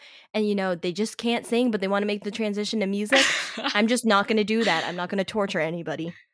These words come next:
Speaker 2: Leon is looking out for all of us. I appreciate you, Leon. I will also not transition over into the music world anytime soon, now that I've given, you know, my hot take opinion on that. <laughs>
Speaker 1: Nobody wants to hear me sing.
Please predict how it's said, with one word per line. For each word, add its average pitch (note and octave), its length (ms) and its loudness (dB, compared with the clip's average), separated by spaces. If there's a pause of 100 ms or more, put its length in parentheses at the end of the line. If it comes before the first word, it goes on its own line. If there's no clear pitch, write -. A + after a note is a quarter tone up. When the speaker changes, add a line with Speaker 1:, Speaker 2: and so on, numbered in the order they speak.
(220)
Speaker 2:
Leon A#3+ 360 4
is G#3+ 240 0
looking G#3 260 2
out F#3+ 200 0
for F#3 120 0
all E3+ 260 2
of E3+ 120 -2
us. E3+ 580 -2 (360)
I G#3 100 4
appreciate A#3 600 0
you, A3 140 -2
Leon. G#3+ 320 2
I G3+ 160 2
will G3+ 140 2
also G3+ 420 0
not F#3 340 -2
transition G3 580 -2
over F#3 400 0
into F#3 220 -2
the F#3 120 -2
music F3 420 -4
world F3 320 0
anytime F#3 540 0
soon, E3+ 560 -4 (600)
now G3+ 220 4
that G3+ 100 4
I've F#3+ 140 2
given, F3 300 -2
you F3 60 -4
know, E3+ 120 -2
my E3 160 0
hot F3 280 0
take F#3 220 -4
opinion F3 460 -4
on D#3+ 180 -2
that. D#3+ 320 0
<laughs> D4+ 1300 0
Speaker 1:
Nobody D#4 400 8
wants B3+ 260 6
to A3+ 100 -2
hear F#3+ 200 0
me D#3+ 160 -6
sing. - 360 -16